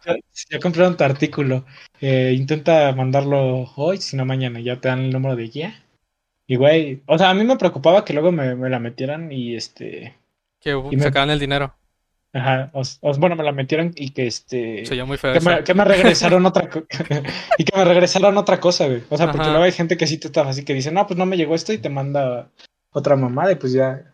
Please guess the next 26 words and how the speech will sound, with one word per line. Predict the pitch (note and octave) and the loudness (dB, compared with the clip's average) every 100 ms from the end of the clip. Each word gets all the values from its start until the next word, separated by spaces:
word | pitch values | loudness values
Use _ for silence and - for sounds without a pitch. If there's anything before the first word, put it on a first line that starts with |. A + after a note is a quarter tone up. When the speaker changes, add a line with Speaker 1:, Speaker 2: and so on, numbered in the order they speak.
| _ | _
Speaker 1:
Mercado | D3+ F3 F3 | 0 4 6
Libre | F3 F3 | 6 2
siempre | E3+ E3 D#3 | -2 -6 -2
le | |
da | C3 | 0
la | C3+ | 0
razón | B2+ C3+ B2+ | -4 -6 -10
al | - | -10
cliente. | C3+ C#3 - _ _ _ _ _ _ _ _ | -14 -14 -16 _ _ _ _ _ _ _ _
Speaker 2:
¿Y | E3+ D3+ | -6 -4
cómo | D3+ E3 | -2 -2
está | G3+ | -2
ese | G3+ | -4
proceso | F3+ D3+ D#3+ | -4 -6 -4
de | F3 | -6
vender | D#3+ D3 | -4 -4
cosas | E3 D#3+ | -4 -4
en | E3+ | -6
Mercado | C#3+ D3+ | -4 -4
Libre? | D3 C#3+ D3 | -2 -2 -4
Siempre | - C#3 D3+ | -6 -4 -4
he | |
tenido | D#3+ D3+ D#3 | -2 -2 0
la, | D3 B2+ D3+ | 2 0 -2
la | D3+ | -6
duda. | C3 C3+ C#3+ C#3 | -2 0 0 -2